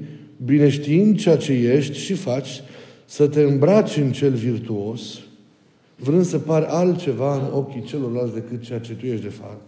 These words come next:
Sau poate fi această ipocrizie neconștientizată. Chiar crezi că ești așa cum ești și nu-ți vezi păcatul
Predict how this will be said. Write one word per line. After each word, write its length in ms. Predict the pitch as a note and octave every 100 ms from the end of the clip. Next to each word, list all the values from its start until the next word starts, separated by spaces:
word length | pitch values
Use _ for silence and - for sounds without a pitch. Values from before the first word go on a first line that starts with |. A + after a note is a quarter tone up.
| _ _ _ _ _ _ _ - -
Sau 560 | - D#3+ F3+ G#3+ G#3 -
poate 260 | F#3+ F3 D#3
fi 340 | C3+ E3+ D#3+ -
această 420 | - C3+ E3 D3+ D#3
ipocrizie 560 | C#3+ D3 D#3 D3 D#3+
neconștientizată. 1160 | D#3 F#3 D#3+ D3 C3 - C#3 A#2 B2+ A#2+ A2+ A#2 - -
Chiar 200 | - D3+
crezi 400 | D3 E3+ A#3+ A#3+
că 100 | -
ești 240 | B2 - A#2+
așa 220 | G#2 A#2
cum 240 | G2+ G#2 G2+
ești 340 | G2+ G2+ - - _ _ _ _
și 160 | - C#3+
nu-ți 380 | C3+ F#3+ - -
vezi 260 | D#3 D3+
păcatul 680 | - A#2+ D3 D3 D3 C3 C3